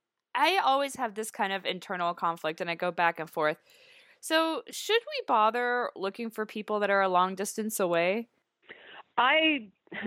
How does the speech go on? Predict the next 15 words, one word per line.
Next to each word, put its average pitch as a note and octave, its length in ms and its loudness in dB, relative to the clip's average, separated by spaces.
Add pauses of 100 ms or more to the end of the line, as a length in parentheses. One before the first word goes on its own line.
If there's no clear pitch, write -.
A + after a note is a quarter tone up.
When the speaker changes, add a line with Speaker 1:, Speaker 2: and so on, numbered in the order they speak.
Speaker 2:
again, F#3+ 380 0
I've G#3+ 160 -2
written F3+ 160 0
about D#3 240 4
everything D3 540 0
when D#3+ 140 -2
it D#3+ 80 -6
comes D3+ 240 -2
to D#3 80 4
this. D3 160 2 (140)
Um, E3+ 280 4 (960)
yeah, A3+ 460 4
I F#3+ 180 2
mean, C4+ 180 -4
I, D4 160 2